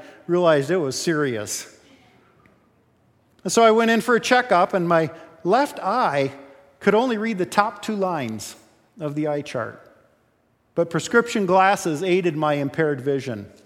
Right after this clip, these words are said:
John Calvin wrote that we all need the spectacles of Scripture, the spectacles of Scripture to aid our impaired vision.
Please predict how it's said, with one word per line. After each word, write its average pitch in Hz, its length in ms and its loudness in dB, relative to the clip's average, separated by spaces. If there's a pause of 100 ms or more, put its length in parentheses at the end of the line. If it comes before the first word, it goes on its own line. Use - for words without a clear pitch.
(960)
John 277 280 4
Calvin 269 500 6
wrote 254 280 8
that 277 120 8
we 294 160 6
all 339 300 8
need 202 600 2 (260)
the 208 100 4
spectacles 294 840 2
of 240 100 0
Scripture, 208 800 -2 (1800)
the 156 100 -8
spectacles 254 680 -2
of 190 100 -4
Scripture 185 680 -2 (220)
to - 200 -6
aid 254 420 2
our 208 320 2
impaired 190 460 -2
vision. 151 440 -4